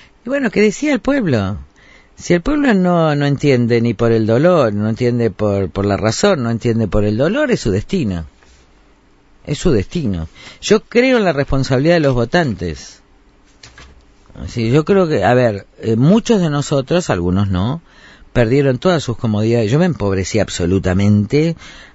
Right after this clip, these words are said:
al punto tal que este libro es para poder hacerme un techo, porque hasta en el divorcio entregué la casa y todo en el medio de la lucha, así que,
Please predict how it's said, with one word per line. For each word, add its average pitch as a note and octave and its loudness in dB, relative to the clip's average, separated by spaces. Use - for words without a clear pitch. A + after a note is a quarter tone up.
al G#2 0
punto C3 2
tal C3 0
que C#3 2
este C3 -2
libro D#3+ 2
es D#3 0
para A2 -2
poder G2+ 0
hacerme G2+ -2
un G#2 0
techo, D#3+ 0
porque F2+ -8
hasta A2 -6
en G#2+ -6
el A#2 -8
divorcio D#3+ -4
entregué B2+ -8
la C3+ -2
casa D3+ -2
y C3 -10
todo E3 -2
en D3+ -2
el C#3 -6
medio D3+ -4
de D3+ 0
la D3+ 0
lucha, F#3+ -4
así F3+ -6
que, E3 0